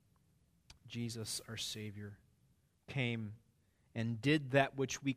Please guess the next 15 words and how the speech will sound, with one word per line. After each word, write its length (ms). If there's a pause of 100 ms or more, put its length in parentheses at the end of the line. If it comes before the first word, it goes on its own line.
could 400
not 320 (160)
do, 200 (1080)
obey 300
God 380
perfectly, 600 (920)
and 140
sacrifice 800
himself 560 (280)
to 60
take 280
upon 480
himself 520
our 140
punishment 800